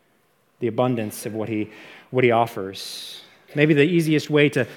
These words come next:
to help us really see the wonder of what is described here is to take our eyes off our expectations and onto the employer, our employer. Really,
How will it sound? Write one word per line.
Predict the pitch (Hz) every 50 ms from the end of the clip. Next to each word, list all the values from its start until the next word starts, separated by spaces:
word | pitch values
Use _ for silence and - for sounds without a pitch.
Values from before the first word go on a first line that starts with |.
| - -
to | - 120
help | 113 165 165 165 170
us | 143 - -
really | 147 151 147 143 135 135 139 -
see | - - - - - 190 190 202
the | 190 170
wonder | 156 139 156 165 175 180 170 160 143
of | 131 131
what | 131 143 139
is | 135 131
described | - 143 - - - 156 143 147 156 143 131
here | 135 135 127
is | 120 -
to | 147 131
take | - 165 165 170 - 151
our | 143 143 -
eyes | 135 135 139 143 139 135 -
off | - 151 175 180 175 -
our | - 147 160 196 196 -
expectations | 180 175 - - - - 156 151 156 - 160 156 165 160 - 131 120 117 127 123 - - - - - - - -
and | 143 147
onto | 160 151 147 156 156 - - 139 131
the | 135 135 131 139 -
employer, | 135 123 123 - - 151 127 123 110 101 101 107 - 110 - _ _ _ _ -
our | 143 147 156 147 127 -
employer. | - 120 104 - - 58 62 69 64 - 120 - _ _ _ _ _ _ _ _ _ _ _ _ _ _ _ _ _ - _ _
Really, | 151 147 143 135 139 139 -